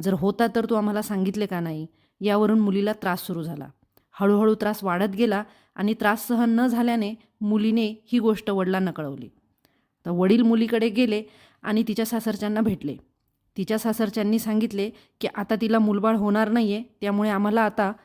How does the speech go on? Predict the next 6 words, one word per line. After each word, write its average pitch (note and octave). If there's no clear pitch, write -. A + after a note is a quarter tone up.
घटस्फोट G#3
हवा D3+
आहे." -
सासरच्यांनी A3
असं A3
सांगितल्यानंतर A3